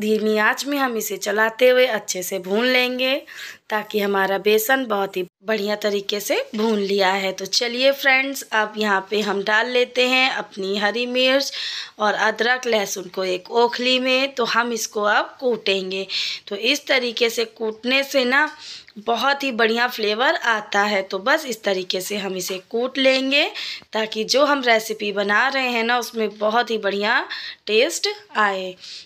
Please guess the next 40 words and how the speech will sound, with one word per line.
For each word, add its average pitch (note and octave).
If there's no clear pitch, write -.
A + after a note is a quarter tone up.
तो G3+
चलिए A#3+
फ्रेंड्स, C4+
हमने G3+
इसे G3
कूट B3
लिया B3+
है, B3+
अब G#3
हम G3+
इनको A#3+
निकाल G#3
लेते A3
हैं। C4
तो G#3+
हमने C4
इसको D4
इसीलिए G#3+
फ्राई A3+
कर B3
लिया B3
था C4
हल्का B3
सा C4+
ताकि G#3
ये G3+
सॉफ्ट A#3
हो B3
जाए, B3
जब G#3
हम G3
इसे F#3+
कूटें C4+
तो G#3+
ये A3
अच्छे G#3+
से G#4
कूट A3+
जाए। F#3
तो F3+